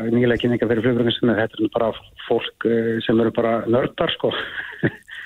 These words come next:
Nei, en ég er svona án gríns að þá er þetta auðvitað þannig að, að, að ef þú ert í björgunarsveit, þá ertu náttúrulega fyrst og fremst tilbúin til þess að, að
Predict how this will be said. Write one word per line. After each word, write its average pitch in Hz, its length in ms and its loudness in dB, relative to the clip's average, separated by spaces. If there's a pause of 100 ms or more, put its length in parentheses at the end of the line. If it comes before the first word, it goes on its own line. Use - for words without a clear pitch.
(600)
Nei, 117 340 4
en 123 180 4
ég 123 140 4
er 123 100 0
svona 123 260 0
án 123 240 0
gríns 120 360 0
að 113 120 -4
þá 120 80 2
er 117 220 2
þetta 127 160 0
auðvitað 123 280 0
þannig 104 280 0
að, 101 240 2
að, 101 320 0
að 95 220 0 (180)
ef 113 140 2
þú 113 160 4
ert 113 200 0
í 117 60 -2
björgunarsveit, 104 560 -2
þá - 100 -2
ertu 107 300 0
náttúrulega 110 260 -2
fyrst 107 140 -4
og - 60 -10
fremst 107 180 -2
tilbúin 110 360 0
til 107 120 2
þess 101 160 0
að, 101 200 0
að 95 200 0